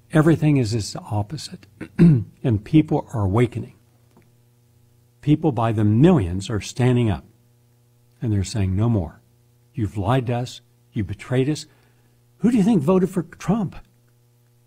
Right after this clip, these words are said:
Do you want to believe that it was a bunch of, quote, um, rednecks, you know,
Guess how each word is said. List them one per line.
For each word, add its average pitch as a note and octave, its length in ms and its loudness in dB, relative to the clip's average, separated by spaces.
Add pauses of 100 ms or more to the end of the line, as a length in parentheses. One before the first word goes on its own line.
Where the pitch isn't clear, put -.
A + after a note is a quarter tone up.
(460)
Do C3 80 2
you C#3+ 80 8
want D3+ 140 6
to C#3 60 2
believe A2+ 500 4
that C#3+ 100 0
it B2+ 100 -2
was C3 180 -6
a A#2+ 60 -2
bunch B2 380 -2
of, G2+ 100 -6
quote, B2+ 320 -2 (640)
um, G#2+ 400 -2 (1300)
rednecks, C3 840 0 (840)
you A#2 80 -2
know, G2 260 -2